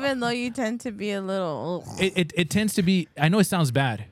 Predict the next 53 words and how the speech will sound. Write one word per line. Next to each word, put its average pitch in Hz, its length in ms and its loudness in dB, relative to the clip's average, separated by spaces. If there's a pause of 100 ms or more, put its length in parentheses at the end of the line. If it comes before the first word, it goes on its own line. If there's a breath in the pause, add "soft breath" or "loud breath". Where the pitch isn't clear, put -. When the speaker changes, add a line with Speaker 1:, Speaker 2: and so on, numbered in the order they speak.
(120)
Speaker 2:
because 143 320 4
I, 151 140 4
I, 170 140 2
I 180 220 4
know 190 120 6
how 180 140 6
it 143 60 2
sounds. 131 260 2
Like, 131 80 4
you're 131 80 2
saying, 147 240 2
like, 127 160 2
"What 131 240 4
is 131 100 2
there 135 140 4
to 131 100 -2
gain?" 131 220 2
But 135 120 2
in 135 60 2
reality, 156 280 4
that 147 140 4
is, 151 200 4 (180)
at 147 120 0
the 147 40 4
end 160 60 4
of 160 60 6
the 147 40 6
day, 147 140 4
that's 139 200 2
what 139 80 -2
everybody 135 360 4
has 127 200 2
to 123 80 -4
weigh 113 280 -2
when 120 300 2
an 123 120 6
option 123 260 2
like 113 120 0
that 110 140 -2
presents 123 340 0
Speaker 1:
Yeah. 165 60 -4
Speaker 2:
itself. - 280 -4 (540 loud breath)
You 147 160 8
have 170 200 6
nothing 156 380 6
to 139 80 4
gain 135 320 2
'cause 123 260 2
the 131 120 4
time 160 420 4
is 131 80 4
the 131 80 0
most, 131 300 0